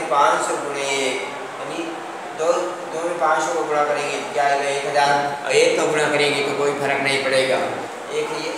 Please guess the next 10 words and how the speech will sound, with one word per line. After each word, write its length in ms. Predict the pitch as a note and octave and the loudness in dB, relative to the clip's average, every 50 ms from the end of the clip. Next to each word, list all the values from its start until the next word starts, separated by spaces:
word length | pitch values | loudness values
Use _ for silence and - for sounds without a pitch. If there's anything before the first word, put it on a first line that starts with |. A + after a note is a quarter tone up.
| D3+ D#3 | -6 -4
ये 140 | E3 E3+ E3+ | -2 -2 -2
एक 200 | E3 E3 - C#3+ | -2 -2 -4 -4
हज़ार 260 | C#3 D3 C#3 C3+ - | -2 2 2 4 4
आया, 240 | C3+ B2 B2+ - - - - - - - - - - - | 4 4 4 2 2 0 -2 -4 -6 -8 -10 -10 -12 -8
फिर 140 | - E3+ F#3 - - - | -4 -2 -2 -2 -2 -2
प्लस 240 | - - - - - - - - - - - - | 2 4 4 6 6 4 2 0 -2 -2 2 2
एक 260 | D#3 - - - - | 4 4 4 4 2
का 140 | D#3+ D3 - - | 2 2 0 0
स्क्वायर, 280 | - - C#3 - - - | 2 2 2 4 4 2
एक। 180 | - - - | 2 0 0